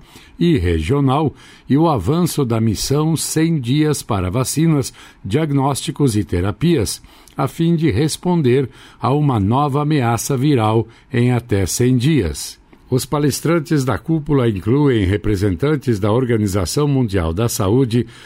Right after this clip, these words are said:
da Organização Pan-Americana da Saúde, do governo federal,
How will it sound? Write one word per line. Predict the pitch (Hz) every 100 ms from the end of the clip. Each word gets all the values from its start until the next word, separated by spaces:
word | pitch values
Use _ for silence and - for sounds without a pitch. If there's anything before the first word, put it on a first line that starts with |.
| -
da | 107 101
Organização | 135 156 139 113 117 - 147 151
Pan-Americana | 127 147 135 113 98 92 143 156 127
da | 92 82
Saúde, | - 82 110 123 107 104 - - -
do | 165
governo | 147 104 107 107 92
federal, | - 143 139 107 107 131